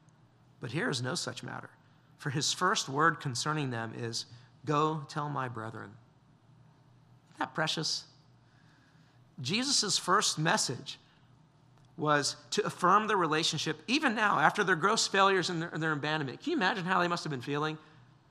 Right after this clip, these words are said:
Jesus still calls them brothers. They still share the same Father. This is amazing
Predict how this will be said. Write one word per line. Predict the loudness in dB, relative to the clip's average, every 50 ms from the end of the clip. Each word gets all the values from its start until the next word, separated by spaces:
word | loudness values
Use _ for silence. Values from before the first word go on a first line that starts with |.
| _ _ -20 -20 -20 -20 -20 -20 -20 -20 -20 _ -20 -20 -20 -20 -20 -20 -20 -20 _ _ _ _ _ _ _ _ _ -8
Jesus | -4 -2 -2 -2 0 2 2
still | 2 2 2 2 2
calls | 6 6 6 8 6 4
them | 2 -2 -2 0
brothers. | 2 2 2 2 0 -4 -8 -10 -14 -14 -16 -20 -20 _ _ _ _ -20 _ _ _ _ -20 -20 _ _ _ _ _ _ _ _ _ _ _ -20 -20 -20 -20 -20 _ _ _ _ _ -20 -20 _ _ _ _ -20 _ -20 -20 -20 -20 -20 -20 -20 -20 -20 -20 -20 -20 -20 -20 -20 _ -20 -20 -20 -20 -20 -20 -20 -20 -20 -20 _ _ -20 -20 -20 -20 -20 -20 -20 -18 -8 -2
They | 0
still | 0 2 2 2 2 2
share | 2 2 2 2 2 2
the | 0
same | 0 0 0 -2 -2
Father. | -2 -2 -2 -4 -4 -6 -10 -16 -20 -20 -20 _ _ _ _ -20 -20 -20 _ -20 -20 -20 -20 -20 -20 -20 -20 _ _ -20 -20 -20 -20 -20 -20 -20 -20 -20 -20 -20 -20 -20 -20 _ _ _
This | -6 -4 -4 -2
is | 0 0
amazing | 0 0 0 0 0 0 -2 -2 -4 -6 -6 -8